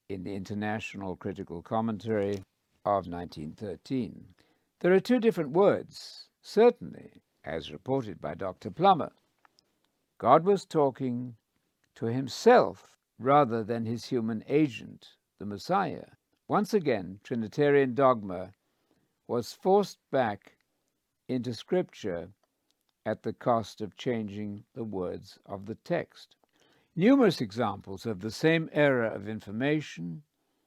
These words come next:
can be found in older commentaries, and surprisingly also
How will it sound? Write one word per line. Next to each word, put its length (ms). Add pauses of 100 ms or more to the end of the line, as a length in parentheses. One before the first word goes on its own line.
(160)
can 180
be 140
found 640
in 300
older 400
commentaries, 960 (760)
and 180
surprisingly 840
also 760